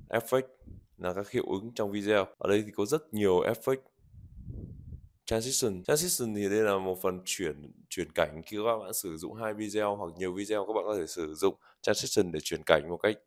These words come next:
nhẹ nhàng hoặc là nó gây ấn tượng hơn. Và cái này các bạn sẽ nhìn thấy rất nhiều trong các video TikTok. Filter. Filter thì ở đây là các bộ lọc màu. Các bộ lọc màu khi các bạn, à, chỉnh sửa video, các bạn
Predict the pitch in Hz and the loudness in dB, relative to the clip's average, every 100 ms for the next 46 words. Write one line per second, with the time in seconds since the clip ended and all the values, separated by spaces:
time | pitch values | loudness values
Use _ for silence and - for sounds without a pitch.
0 | _ _ 87 95 90 95 87 87 87 82 | _ _ -8 -6 0 4 4 2 -4 -2
1 | 80 82 90 - - 110 110 117 110 117 | -2 -2 -8 -10 2 4 4 2 0 2
2 | 107 - 101 98 101 107 95 - 92 107 | -2 0 2 4 4 2 2 -4 -2 -4
3 | 113 95 101 135 127 104 92 85 78 98 | -2 0 0 -2 0 4 4 2 -2 -2
4 | 98 104 104 98 101 98 - 113 131 123 | -2 -4 -6 -6 -4 -6 -8 0 0 0
5 | - - - _ _ 120 120 110 107 - | -10 -12 -12 _ _ -4 4 6 4 -4
6 | - 143 147 143 120 92 110 104 113 120 | -4 6 10 10 10 10 10 8 6 6
7 | 95 92 101 95 87 90 - - 120 117 | 6 4 10 10 10 2 -12 -2 6 8
8 | 104 98 95 110 120 120 90 82 87 90 | 10 10 6 2 4 4 4 -4 -4 -2
9 | 90 87 82 85 101 107 101 101 107 101 | -4 -6 -6 -6 -2 0 0 -2 -6 -8